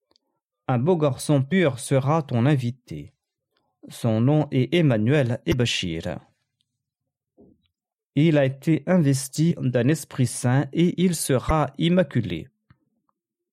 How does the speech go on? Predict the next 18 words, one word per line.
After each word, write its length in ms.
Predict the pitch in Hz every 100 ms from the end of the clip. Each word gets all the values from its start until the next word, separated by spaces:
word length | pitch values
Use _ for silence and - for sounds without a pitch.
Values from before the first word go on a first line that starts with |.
| _ _ _ _ _ _ -
Il 200 | 131 131
est 80 | 170
la 120 | 110
lumière 360 | 107 127 165 120
d'Allah. 460 | 127 113 95 82 - - -
Béni 440 | 127 170 170 196
soit 220 | 190 147
celui 420 | 139 160 143 147 190
qui 160 | 147
vient 180 | 131 180
du 120 | 139
ciel. 420 | 135 - 113 107 110 _ _ _ _
La 200 | 127 123
grâce 540 | 120 127 160 175 - 127
d'Allah 440 | 127 120 139 151
l'accompagnera. 1000 | 127 131 170 139 123 110 101 - 82 92
Grandeur, 920 | 110 117 143 147 139 165 143 120 123 117 - - - -
éminence 720 | 135 147 165 156 135 -